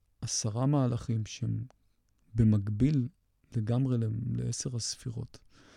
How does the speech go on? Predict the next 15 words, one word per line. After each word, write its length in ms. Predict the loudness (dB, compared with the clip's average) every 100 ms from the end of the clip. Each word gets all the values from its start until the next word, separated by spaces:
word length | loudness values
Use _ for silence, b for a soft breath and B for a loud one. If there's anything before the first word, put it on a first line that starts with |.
| b b b b b -6
שזה 240 | 0 2
מתחיל 340 | 2 2 2
בלהתגבר 800 | 2 2 2 0 -2 -2 0 0
על 100 | -2
צרכים, 540 | -4 -8 -8 -2 0 0
אה, 60 | -2 -4 -6 -8 -8 -6
רגשיים, 720 | -6 -6 -6 -2 0 2 0 0
ומגיע 480 | -2 -2 -2 0
למדרגות 580 | 0 0 -2 -4 -4 -2
מאוד 300 | -2 -2 -2
גבוהות, 380 | -4 -4 -4 -6
כמו 220 | -6 -4
להסכים 340 | -2 -4 -4 -4
להיות 180 | -4
בחושך. 640 | -4 -6 -6 -6 -8 -10